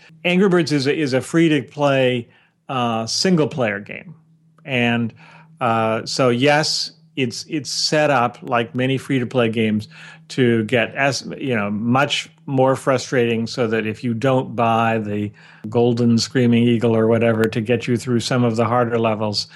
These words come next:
you, you may never, you know, randomly complete some levels. And so that is how they're gonna make their money.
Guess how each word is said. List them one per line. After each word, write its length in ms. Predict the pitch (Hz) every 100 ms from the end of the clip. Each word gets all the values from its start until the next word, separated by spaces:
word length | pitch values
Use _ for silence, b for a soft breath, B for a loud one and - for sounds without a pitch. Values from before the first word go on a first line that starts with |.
| B
you, 240 | 139 123
you 300 | 120 127 117
may 300 | 113 127 131
never, 640 | 127 127 131 127 101 92 - _ _
you 320 | 185 151 127
know, 100 | 110
randomly 840 | 107 113 117 117 113 107 104 101 -
complete 420 | - 117 127 120 -
some 240 | 131 117
levels. 440 | 110 104 110 110 -
And 460 | 131 113 110 110 110 -
so 200 | - 127
that 400 | 135 131 - _ _ -
is 160 | 120
how 240 | - 135 131
they're 140 | 127
gonna 180 | 120 120
make 240 | 117 113
their 140 | 120 110
money. 380 | 120 117 95